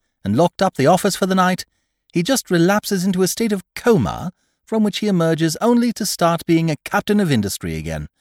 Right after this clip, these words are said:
But Mister Warple, in his spare time, was what is known as an ornithologist.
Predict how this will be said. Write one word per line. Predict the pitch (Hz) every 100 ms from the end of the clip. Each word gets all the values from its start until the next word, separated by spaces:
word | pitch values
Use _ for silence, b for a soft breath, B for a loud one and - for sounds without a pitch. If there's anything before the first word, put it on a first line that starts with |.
| _ _ _ _ _ -
But | 170
Mister | 254 -
Warple, | 208 127 160 104 - 64 73 156 -
in | 110
his | 196 226
spare | - 69 -
time, | - 73 143 - _ _ _ _ -
was | 190
what | 262
is | 277 220
known | 190 185
as | 180
an | 196 -
ornithologist. | 185 190 185 - 165 110 80 - - - -